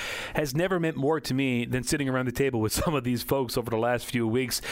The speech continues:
and everyone pulling the same oar. Just talk about how this committee is formed up, uh, and maybe, you know,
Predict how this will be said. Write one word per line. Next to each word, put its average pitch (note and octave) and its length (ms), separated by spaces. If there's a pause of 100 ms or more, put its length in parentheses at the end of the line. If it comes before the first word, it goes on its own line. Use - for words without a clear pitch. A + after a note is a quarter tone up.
(180)
and B2 200
everyone B2+ 380
pulling B2+ 340
the A2 80
same A#2 320
oar. A2+ 300
Just - 120
talk C#4 240
about E3+ 220
how C#3+ 120
this C3 140
committee B2+ 280
is A#2 100
formed B2 340
up, B2+ 260
uh, A2 360 (360)
and A#2 280
maybe, B2 240
you A#2+ 180
know, B2 300